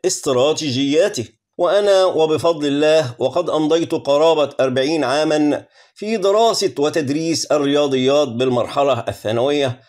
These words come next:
أرى أنني في إمكاني أن أفيدك أيها المتداول في هذا المجال، ولكن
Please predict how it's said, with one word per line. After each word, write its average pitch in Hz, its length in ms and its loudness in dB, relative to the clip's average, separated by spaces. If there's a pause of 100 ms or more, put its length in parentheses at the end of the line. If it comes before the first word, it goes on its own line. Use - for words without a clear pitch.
(360)
أرى 233 220 2
أنني 180 320 2
في 156 220 -2
إمكاني 156 600 0
أن 160 180 0
أفيدك 147 520 -2
أيها 143 400 2
المتداول 131 640 2
في 151 180 -2
هذا 165 220 2
المجال، 151 580 2 (340)
ولكن 165 680 2